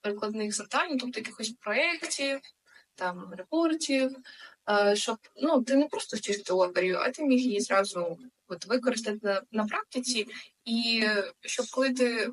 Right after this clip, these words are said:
от виходиш з універу, ну, йдеш на роботу, ти розумів, що ти таке вже робив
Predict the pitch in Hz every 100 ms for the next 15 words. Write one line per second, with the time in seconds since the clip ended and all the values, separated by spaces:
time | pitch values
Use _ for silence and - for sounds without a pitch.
0 | - 214 - - 247 247 240 247 233 247
1 | 240 359 427 330 _ 269 247 240 - 220
2 | 247 240 247 247 254 480 - - 240 247
3 | 247 247 240 _ _ _ - 240 254 349
4 | - 254 269 254 254 247 254 240 247 302